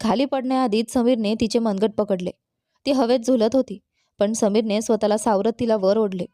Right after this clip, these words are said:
सीमा मात्र तिचा हात सोडवण्याचा पूर्ण प्रयत्न करत होती. समीरने तिला वर ओढले आणि ती थेट समीरच्या वर कोसळली. ती उठण्याचा प्रयत्न करत होती, पण समीरने तिच्या कमरेला पकडत तिला परत स्वतःकडे ओढले.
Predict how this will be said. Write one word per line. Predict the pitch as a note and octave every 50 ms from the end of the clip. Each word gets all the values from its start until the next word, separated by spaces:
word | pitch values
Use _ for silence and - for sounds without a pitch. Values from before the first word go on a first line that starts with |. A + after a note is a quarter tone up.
| _ _ _ _ _ _ _ _
सीमा | - - B3 G3+ G3 G3+
मात्र | G3+ G3+ G3+ G#3+ - G3 F3+ G3 -
तिचा | G#3+ - -
हात | G#3 G3 G#3 G#3 G#3 -
सोडवण्याचा | A#3+ G#3 G#3+ A3 G#3+ G#3 G#3 -
पूर्ण | G#3+ - _ - B3 B3+ C4 C4
प्रयत्न | A#3+ A#3+ A#3+ A#3 A3 A3+ A3+
करत | A3+ A#3 G#3 G#3+ G#3+
होती. | A#3+ A#3 A3+ - - - _ _ _ _ _ _ _ _ -
समीरने | - D4 B3 B3+ C#4+ D4+ C#4 C#4 C4
तिला | C4 C4 C#4+ C4 C4+ C4
वर | A3+ A3+ A3+ A#3
ओढले | B3+ B3+ G#3 G#3 F#3 - - _ -
आणि | G3+ G#3 G3+ G#3 G#3+ G#3
ती | A3
थेट | G#3+ - C#4 A3+ A3 A#3+
समीरच्या | - - A#3+ A3 G#3+ G#3 A3+ - A#3+ A#3
वर | A3 G#3 G#3
कोसळली. | A3 - G#3+ A3 - F#3+ E3 F#3+ - - - _ _ _ _ _ _ _ _ -
ती | D4
उठण्याचा | D4 B3+ A3+ - C4 C#4 C#4+ - D4+
प्रयत्न | C#4+ - C#4+ C#4+ - C4+ C#4+
करत | C4+ C#4+ B3 A3+ B3+ B3
होती, | C#4+ C4 - A3+
पण | A3+ - A#3+ B3
समीरने | B3+ - C4 A#3+ A3+ B3+ B3 A#3 G#3+ A3 A3+
तिच्या | A#3 G#3 - B3
कमरेला | - B3 A#3 A3 A3+ A#3+ A#3+ A#3+
पकडत | A#3 - B3 - A3 F#3+ G3+ G3+
तिला | A#3+ A3 A3
परत | A3+ - A3 G#3+ B3+ -
स्वतःकडे | - - A3+ - G3+ G3+ - G3 F#3+
ओढले. | A3 G#3+ F3+ F3+ E3+